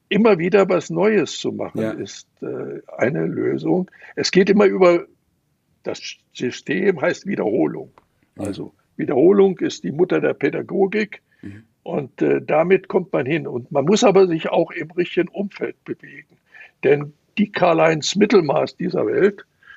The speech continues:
Speaker 1: die halten einen von diesen Dingen immer ab. Das heißt, wenn man nicht, äh, darauf achtet, dass man in einem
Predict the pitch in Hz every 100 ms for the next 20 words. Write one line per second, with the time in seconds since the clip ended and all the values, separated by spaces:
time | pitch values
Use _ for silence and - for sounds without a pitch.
0 | _ - 180 - 185 180 - 165 175 175
1 | - 175 151 185 190 165 156 170 170 160
2 | - _ 165 165 - - 160 - _ _
3 | _ _ - 147 160 - 160 175 165 160
4 | - - - 147 127 131 131 143 131 135
5 | 131 - - 202 - - 175 - _ _
6 | _ _ _ - 139 123 - 190 185 156
7 | 180 196 - 160 156 147 139 147 139 120